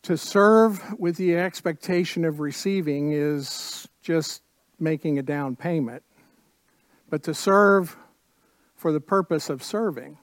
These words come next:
makes a difference. And one of the things that is a theme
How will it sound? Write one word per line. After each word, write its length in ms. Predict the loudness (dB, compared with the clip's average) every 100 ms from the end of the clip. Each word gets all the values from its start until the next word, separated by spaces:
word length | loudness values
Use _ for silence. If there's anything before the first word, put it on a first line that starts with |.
| _ _ _ _ _ _ _ _ _ _ _ _ _ -6
makes 280 | -6 -6 -6
a 40 |
difference. 600 | -4 -6 -8 -14 -16 -20 _ _ _ _ _ _ _ _ _ _ _ _ _ _ _ _ _ _ _ _ _ _
And 240 | -2 0 2
one 160 | 2
of 80 | 2
the 120 | 2
things 480 | 0 0 0 0 -2
that 260 | -2 -4 -4 -6
is 220 | -4 -4
a 80 | -8
theme 680 | -4 0 2 0 -2 -8